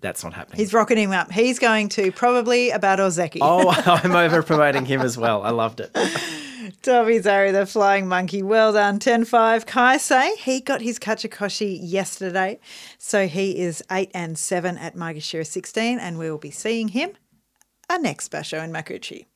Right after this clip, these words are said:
Speaker 2: Kotonowaka and Daiamami, there was a lot of pushing and thrusting at the start. Then Daiamami was able to move in closer,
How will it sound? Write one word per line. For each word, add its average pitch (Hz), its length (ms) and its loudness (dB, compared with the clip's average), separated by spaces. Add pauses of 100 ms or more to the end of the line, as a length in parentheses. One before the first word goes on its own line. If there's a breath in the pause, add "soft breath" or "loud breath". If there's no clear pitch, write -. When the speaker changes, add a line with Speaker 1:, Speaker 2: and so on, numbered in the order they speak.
(540 loud breath)
Speaker 2:
Kotonowaka 269 560 4
and 220 200 4
Daiamami, 202 720 2
there 220 80 0
was 190 140 0
a 196 60 2
lot 190 140 2
of 180 200 -2 (160)
pushing 233 600 -2
and 190 160 -6
thrusting 185 440 -6
at - 100 -10
the 180 60 -12
start. - 440 -8 (300 loud breath)
Then 202 180 0
Daiamami 185 600 0
was 170 160 -4
able 170 260 -2
to 175 140 -6
move 165 240 -6
in 165 140 -6
closer, 170 600 -8